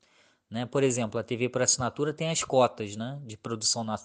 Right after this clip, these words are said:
nacional, de produção independente, e, ah, <clears throat> o V O D não tem nada disso. O V O D não arrecada Condecine,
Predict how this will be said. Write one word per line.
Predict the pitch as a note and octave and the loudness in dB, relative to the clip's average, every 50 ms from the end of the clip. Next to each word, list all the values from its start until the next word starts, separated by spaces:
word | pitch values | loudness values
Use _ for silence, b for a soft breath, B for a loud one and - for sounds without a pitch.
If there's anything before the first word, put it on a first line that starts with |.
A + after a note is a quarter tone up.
| - _ | -10 _
nacional, | - A#2+ A2 - - - G#2+ G2+ A2 A2+ B2+ C#3 C#3 B2+ | -8 -4 -2 0 0 0 0 0 2 2 4 4 2 0
de | A2+ | -2
produção | G#2 - A2 G#2 G2+ - - - A2+ A2 | -4 -6 -6 -4 -4 -4 -4 -2 -2 -4
independente, | A2+ G#2+ G#2 - A#2 A2 G#2+ G#2 A2+ B2 C#3 D3 C#3+ C#3 B2+ - - C#3+ C3 - _ _ _ _ _ _ _ _ _ _ | -4 -4 -6 -4 -6 -4 -2 -2 0 0 2 0 0 -2 -2 -4 -6 -8 -10 -16 _ _ _ _ _ _ _ _ _ _
e, | - A#2 A#2 A#2+ A2+ | -4 0 0 2 2
ah, | A2+ A2 G#2 F#2+ F#2 G2 - | 0 -2 -2 -4 -8 -6 -4
<clears throat> | F3 D#3 D3+ C#3+ C#3 | 0 2 2 2 2
o | B2 A#2 | 0 2
V | A#2+ C3+ C#3 | 4 6 6
O | C3+ C3+ | 6 6
D | A#2 A2+ C#3 D3+ | 4 0 -2 -2
não | D#3+ E3 D#3 | -2 -4 -4
tem | - D#3+ D3+ | -4 -2 0
nada | D#3 D#3+ D#3+ D#3 D#3+ | 0 0 2 2 0
disso. | C#3 C3+ C#3 C3+ A#2+ G2+ - - - - _ _ _ _ _ _ _ _ | 0 0 0 -2 0 0 0 -2 -2 -4 _ _ _ _ _ _ _ _
O | - A#2+ | -4 0
V | A2+ C3 C#3 | 4 6 8
O | C#3 C#3 | 8 8
D | C3 C3+ D3+ | 6 2 0
não | D#3 E3 E3+ F#3 F#3 F3 - - | 2 2 2 0 0 -2 -6 -4
arrecada | - C#3 C#3 D#3 E3 D#3+ - D#3 D#3+ D#3+ E3 | 0 2 4 4 4 4 4 4 4 4 2
Condecine, | D#3+ - E3+ E3 D#3 E3 D#3 D3 - - D3+ D3 C3+ A#2 G#2+ G#2 | 2 0 0 0 2 4 4 6 4 4 2 0 -4 -6 -8 -10